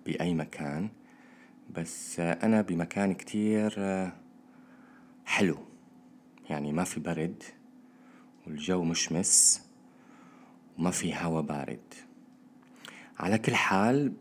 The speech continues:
بتمنى لكم يوم حلو وين ما كنتوا بهذا العالم أو بأي بلد. اليوم رح أعلمكن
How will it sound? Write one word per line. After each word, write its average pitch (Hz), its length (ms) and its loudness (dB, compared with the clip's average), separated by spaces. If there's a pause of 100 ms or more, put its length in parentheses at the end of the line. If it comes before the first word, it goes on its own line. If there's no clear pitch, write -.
بتمنى 92 500 2
لكم 120 560 0
يوم 87 440 2
حلو 107 520 -2 (840)
وين 107 500 6
ما 120 120 8
كنتوا 113 580 -2 (840)
بهذا 90 1200 -2
العالم 69 440 -6 (1400)
أو 101 280 0 (100)
بأي 85 420 2
بلد. 69 460 -6 (2500)
اليوم 113 720 10
رح 95 240 -2
أعلمكن 123 880 6